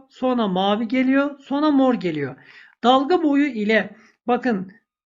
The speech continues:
kırıcılık indisi nasıl orantılı? Ters orantılıydı. Yani kırmızının kırıcılık indisi en küçük, sonra sarı, pardon turuncu, sonra sarı geliyor, sonra yeşil, sonra mavi, en sonunda da mor geliyor.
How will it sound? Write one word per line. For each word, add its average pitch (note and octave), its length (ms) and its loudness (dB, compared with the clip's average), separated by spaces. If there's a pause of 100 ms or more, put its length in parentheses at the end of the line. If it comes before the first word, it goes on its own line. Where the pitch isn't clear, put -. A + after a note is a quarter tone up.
(380)
kırıcılık D4+ 500 0
indisi A#3 400 -2
nasıl E4 240 0
orantılı? B3 460 0
Ters B3+ 320 0
orantılıydı. D#3 680 -6 (240)
Yani B3 360 0
kırmızının D4 600 -2
kırıcılık C4+ 460 -4
indisi G#3+ 320 -4
en A3 260 -2
küçük, D#4 400 -6
sonra A#3+ 420 0
sarı, A#3 640 -2 (300)
pardon F3 300 -4
turuncu, C4+ 600 0 (140)
sonra C4 400 0
sarı A#3 280 -2
geliyor, C4+ 560 2 (200)
sonra C4+ 360 0
yeşil, C#4 520 0 (340)
sonra B3 440 0
mavi, C4 760 2
en D#4+ 220 2
sonunda G#3+ 420 -2
da D#4 80 2
mor A#3+ 280 4
geliyor. D#3 400 -4